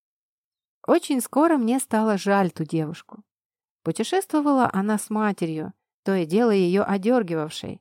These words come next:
недовольно поджимая узкие губы. К тому же мать заставляла дочь то не сутулиться, то не крутить головой, заявляя, что таким образом та никогда не найдет себе мужа.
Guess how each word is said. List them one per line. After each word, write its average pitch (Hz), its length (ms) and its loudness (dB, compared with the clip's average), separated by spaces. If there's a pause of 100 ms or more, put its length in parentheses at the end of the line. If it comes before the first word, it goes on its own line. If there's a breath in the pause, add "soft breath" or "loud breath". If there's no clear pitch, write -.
(160)
недовольно 240 540 2
поджимая 208 500 0
узкие 208 320 -2
губы. 190 400 -4 (800)
К - 100 -20
тому 262 340 0
же 285 260 -2 (120)
мать 254 440 -4
заставляла 208 680 -2
дочь 196 380 -4
то 320 160 -2
не 247 160 -2
сутулиться, 254 920 -4
то 277 120 -6
не 247 140 -6
крутить 165 420 -10
головой, 180 640 -2 (460)
заявляя, 262 680 0
что 208 180 -6
таким 190 360 -4
образом 285 600 -4
та 202 200 -4
никогда 175 540 -6
не 269 140 -4
найдет 175 440 -4
себе 175 300 -6
мужа. 160 440 -6